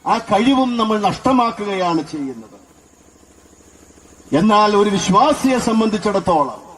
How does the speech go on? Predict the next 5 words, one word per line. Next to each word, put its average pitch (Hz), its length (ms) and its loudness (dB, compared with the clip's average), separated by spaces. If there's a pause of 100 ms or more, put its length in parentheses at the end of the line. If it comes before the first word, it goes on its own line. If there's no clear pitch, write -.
(560)
എന്താണ് 226 420 0
പ്രശ്നങ്ങൾ 208 520 0
വരുമ്പോൾ 190 360 0
ചെയ്യേണ്ടത്? 175 680 -8 (540)
പ്രതിസന്ധികളും 262 920 2